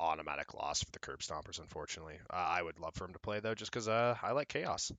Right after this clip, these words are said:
All right, let's go on to our fourth matchup here. We've got the Denver Sea Dogs versus the Baltimore Bombers. This one's gotta be the Sea Dogs. Uh, it would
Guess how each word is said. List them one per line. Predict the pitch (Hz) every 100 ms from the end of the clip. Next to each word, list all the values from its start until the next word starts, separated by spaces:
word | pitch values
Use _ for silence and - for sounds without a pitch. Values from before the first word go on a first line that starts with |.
| - - - _ _ _ -
All | - 135
right, | 127 -
let's | 113 -
go | 127 117
on | 117
to | - 123
our |
fourth | 110 - 120 117 -
matchup | 104 101 - -
here. | - 151 165 165 151 107
We've | 120 110
got | 120 113 110 - 104
the | 107 95
Denver | 117 117 113
Sea | 104 - 113
Dogs | 113 110 104
versus | 101 101 - 92
the | 92 -
Baltimore | 98 101 104 95 92
Bombers. | 85 80 76 71 71 - - - - _ _ -
This | 135 127
one's | 127 113 - _ _ -
gotta | 117 101 98
be | 101
the | 95
Sea | - 101
Dogs. | 98 95 92 92 - - -
Uh, | 76 85 85
it | 92 95
would | 95